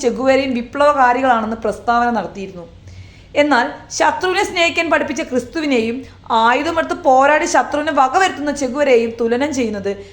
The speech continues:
വേദവിപരീതമാണെന്ന് പോൾ വർഗീസ് മാധ്യമങ്ങളിലൂടെ പ്രതികരിച്ചിരുന്നു. മെത്രാനെതിരെ സംസാരിച്ചത് സഭാവിരുദ്ധത ആണെന്ന് ആരോപിച്ചാണ് പോൾ വർഗീസിനെ ശ്രേഷ്ഠ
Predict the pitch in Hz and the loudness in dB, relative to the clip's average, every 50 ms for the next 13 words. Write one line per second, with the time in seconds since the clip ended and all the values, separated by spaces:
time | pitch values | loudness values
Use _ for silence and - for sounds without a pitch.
0 | - - 214 190 214 220 233 247 240 285 262 240 196 220 233 254 262 233 285 262 | -18 -10 0 4 4 6 6 4 2 0 -2 -2 0 0 0 0 2 0 0 2
1 | 226 214 208 208 214 208 - - 214 220 254 277 233 226 214 214 220 220 - 233 | 2 0 0 -2 -4 -8 -4 0 2 2 2 2 2 0 0 -2 -8 -8 -8 -6
2 | 208 202 202 208 214 233 269 262 240 208 190 180 180 185 196 190 190 175 170 190 | -4 -2 0 0 0 0 -2 -2 -2 -4 -4 -6 -6 -8 -8 -8 -8 -10 -6 -4
3 | 202 208 196 196 - 196 165 156 160 160 - - - - - - - - - - | -4 -2 -4 -4 -6 -10 -10 -12 -12 -14 -16 -20 -20 -20 -20 -20 -20 -20 -20 -20
4 | - - - - 214 220 220 220 - 240 247 247 247 247 233 233 254 262 269 262 | -20 -20 -16 -6 -2 -2 -2 -2 0 0 0 0 0 -2 0 0 0 2 2 -2
5 | 247 240 - 285 269 262 262 - 254 302 294 - 247 202 175 220 240 262 262 262 | -2 2 2 2 2 2 2 -4 -6 -6 -4 0 0 2 4 4 4 2 2 -2
6 | 262 233 269 262 269 254 247 254 262 277 262 269 262 240 240 247 277 294 285 302 | -4 -2 0 2 2 4 4 2 0 0 0 0 0 2 2 4 4 2 2 0
7 | 294 302 240 220 220 220 220 220 - 220 220 240 262 294 262 226 214 214 214 - | 0 0 0 0 0 -4 -8 -4 0 2 2 2 2 2 2 2 0 -2 -8 -8
8 | 202 202 202 196 - - - - - - - 226 254 240 240 247 294 | -8 -8 -8 -10 -12 -16 -20 -18 -14 -6 0 2 2 2 2 0 -2